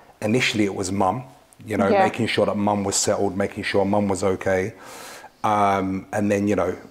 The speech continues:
Speaker 1: as, as, as your family grows, that,
Speaker 2: Yeah.
Speaker 1: that can shift somewhat. But, um, in terms of upbringing, we were, we were blessed. We were blessed in that we had a lot of love around us,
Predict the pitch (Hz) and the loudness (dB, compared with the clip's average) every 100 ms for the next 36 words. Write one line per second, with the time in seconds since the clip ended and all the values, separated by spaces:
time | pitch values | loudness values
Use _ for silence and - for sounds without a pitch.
0 | - 104 - 92 - 95 87 - 95 101 | -6 -4 -4 -8 -10 -10 -8 -8 -4 -2
1 | 90 - 107 98 95 117 104 92 87 - | 0 0 0 0 -2 2 2 2 -2 -2
2 | 104 190 208 190 - - 110 - 139 139 | 0 2 2 2 0 -2 -2 0 -2 -2
3 | - 104 92 85 - - 107 - - - | -2 0 0 -2 -4 -2 -2 -2 -14 -20
4 | - - - - 117 110 107 107 120 185 | -20 -20 -10 0 2 4 2 2 2 2
5 | 185 147 160 - 143 135 131 123 160 156 | 2 2 2 2 2 4 4 2 2 2
6 | - 156 165 - 170 - - - 110 135 | 2 2 2 2 0 0 -2 -2 2 4
7 | 127 139 139 - - 117 113 107 110 98 | 4 2 0 -2 0 2 2 2 0 0
8 | 110 107 104 107 107 123 117 123 120 123 | 0 2 2 4 4 2 2 2 2 2
9 | - - | 0 -4